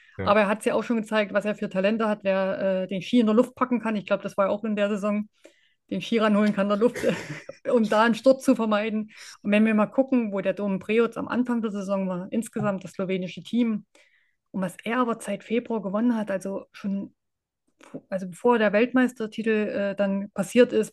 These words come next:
Speaker 2: was ihm, glaub ich, auch keiner zugetraut hätte. Und was er dann alles gewonnen hat, also was er jetzt für Punkte gemacht hat, nur in den letzten Wochen, dann hat er jetzt ja auch noch Planitzer Seven gewonnen.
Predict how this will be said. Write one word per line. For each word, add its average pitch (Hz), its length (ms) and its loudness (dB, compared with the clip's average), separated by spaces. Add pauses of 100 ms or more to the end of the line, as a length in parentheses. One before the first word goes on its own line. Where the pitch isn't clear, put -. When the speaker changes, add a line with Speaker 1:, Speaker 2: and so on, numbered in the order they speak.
(120)
Speaker 2:
was 208 240 -4
ihm, 190 80 -2
glaub 196 160 0
ich, 185 80 -2
auch 220 180 2
keiner 233 280 -2
zugetraut 214 560 -2
hätte. 214 240 -4 (1300)
Und 202 80 -4
was 190 160 0
er 180 80 -2
dann 233 240 4
alles 226 260 0
gewonnen 233 300 4
hat, 220 140 0
also 185 180 -4
was 180 120 -8
er 220 180 0
jetzt 262 240 4
für 214 80 -2
Punkte 311 400 4
gemacht 226 300 0
hat, 190 120 -8
nur 240 140 4
in 254 80 4
den 220 140 -2
letzten 214 340 -6
Wochen, 226 380 -2 (320)
dann 190 120 -4
hat 208 100 4
er 214 60 4
jetzt 214 200 0
ja 214 100 0
auch 208 80 2
noch 208 140 0
Planitzer 208 580 0
Seven 233 320 4
gewonnen. 226 460 0